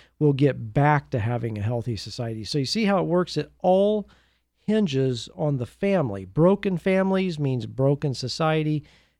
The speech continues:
Healthy families means healthy society. Uh, the family is a place, and a healthy family is a place for fostering healthy relationships. It's where children learn how to have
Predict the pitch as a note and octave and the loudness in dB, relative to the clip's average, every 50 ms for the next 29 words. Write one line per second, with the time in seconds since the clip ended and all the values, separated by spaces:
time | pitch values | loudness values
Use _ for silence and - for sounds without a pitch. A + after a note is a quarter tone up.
0 | _ _ - D#3+ E3 E3 - F3+ E3 D3 - D#3+ D3+ C#3+ C#3+ C#3+ C#3 C3+ A#2+ A#2 | _ _ 2 4 4 4 4 2 0 0 0 0 0 2 2 2 0 0 0 -2
1 | B2 C3 C3 B2 G#2+ F#2 C3 C3+ B2+ A#2+ - A#2 G2+ - - A#2 - - - A2+ | -2 0 0 0 0 0 0 2 2 0 -2 -4 -6 -6 -6 -10 -8 -4 -4 -4
2 | G#2 G#2 G#2+ G#2+ A2 A2 G#2 G2 _ _ _ _ _ _ _ _ _ _ _ _ | -2 -4 -6 -8 -10 -14 -16 -18 _ _ _ _ _ _ _ _ _ _ _ _
3 | _ _ _ _ _ _ _ _ _ _ _ _ _ _ _ _ _ _ _ _ | _ _ _ _ _ _ _ _ _ _ _ _ _ _ _ _ _ _ _ _
4 | _ _ _ _ _ _ _ _ _ - F#3 F#3 F3 F3+ E3 E3 - - A3 A3 | _ _ _ _ _ _ _ _ _ 0 4 4 6 6 6 4 4 6 6 6
5 | B3 C4 B3+ B3 A#3 G3+ F3 F#3+ F#3 D#3+ D#3+ D#3 - - D#3+ F3 F3+ F3+ F3+ F#3+ | 6 6 6 4 4 4 4 4 4 4 4 2 0 0 2 4 4 6 6 4
6 | G#3 - - - F#3 E3+ D#3+ C#3+ B2+ F3 G3 F#3+ - G3+ E3+ - - F#3 F#3 F#3 | 2 0 0 0 2 4 4 4 4 4 4 4 4 2 0 2 2 2 4 4
7 | F#3+ G3 F#3+ F#3 - F3 D#3+ C#3 D3 D3 - - E3+ E3+ E3+ F3 F3 E3 - - | 2 2 0 2 2 2 2 2 0 -2 -2 -2 0 2 2 2 2 0 -4 -4
8 | - D#3 D3 B2 - - - D#3 D#3 D#3 D3 - - D3+ C#3+ C3+ A#2+ G2 F2+ C#3 | -2 0 0 0 0 2 4 4 4 4 2 0 -2 0 0 0 0 0 2 2
9 | D3+ D3 C#3+ D#3+ C#3+ C3 C3 C3 B2+ B2+ C3 C#3+ C#3 - D#3+ D3+ - - E3 D#3+ | 2 2 2 0 0 0 0 0 2 2 2 2 2 0 -2 -2 -2 0 0 0
10 | D#3 D#3 - C3 A#2+ - C#3+ C#3 C3+ C3 A2+ - - E3 D#3 D3+ C#3+ D3 C3+ C3 | 0 0 -4 -8 -6 -4 -2 0 0 0 -2 -2 0 0 0 0 0 -2 -4 -4
11 | B2+ A#2+ B2+ C3+ C#3+ D#3 D#3+ D#3+ D3 D3 D#3 D#3 D3+ D3+ C#3+ D3 D3+ D3+ C#3 | -4 -4 -4 -2 0 0 0 0 0 0 0 0 0 0 0 0 0 -2 -4